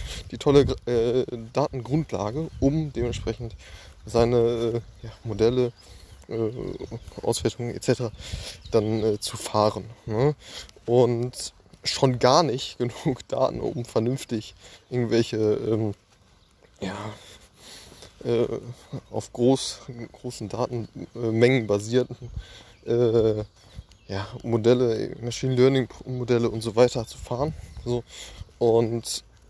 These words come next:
deshalb, wenn du dich entscheidest, in die Richtung, ja, Data, Data Science zu gehen, dann entscheidest du dich gleichzeitig, meiner Meinung nach,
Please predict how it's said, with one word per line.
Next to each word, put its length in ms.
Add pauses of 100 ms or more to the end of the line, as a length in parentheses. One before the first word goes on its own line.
(260)
deshalb, 520 (840)
wenn 160
du 160
dich 380
entscheidest, 760 (720)
in 140
die 80
Richtung, 800 (260)
ja, 240
Data, 320 (240)
Data 180
Science 360
zu 120
gehen, 220 (380)
dann 400 (240)
entscheidest 580
du 60
dich 180
gleichzeitig, 840 (1300)
meiner 300
Meinung 240
nach, 300